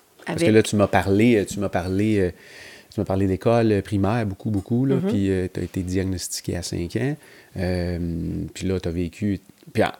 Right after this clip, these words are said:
Speaker 1: au début de l'entrevue, on a parlé, euh, que t'avais, euh, qu'il te manquait quoi ? Un point.
Speaker 2: Un point pour faire mon, pour avoir mon dec.
Speaker 1: Oui, puis là,
Speaker 2: Ouais.
Speaker 1: ben là, on, on, là,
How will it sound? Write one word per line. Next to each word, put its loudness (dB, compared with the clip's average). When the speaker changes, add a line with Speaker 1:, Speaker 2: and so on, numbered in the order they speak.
Speaker 1:
au 6
début 4
de 4
l'entrevue, 2
on 2
a 0
parlé, 2
euh, 4
que 4
t'avais, 4
euh, -4
qu'il -16
te -4
manquait -2
quoi ? -4
Un 8
point. 6
Speaker 2:
Un 4
point -4
pour -16
faire 0
mon, -4
pour -8
avoir 2
mon 0
dec. -8
Speaker 1:
Oui, 2
puis -2
là, 8
Speaker 2:
Ouais. 4
Speaker 1:
ben 0
là, 4
on, 0
on, -12
là, -2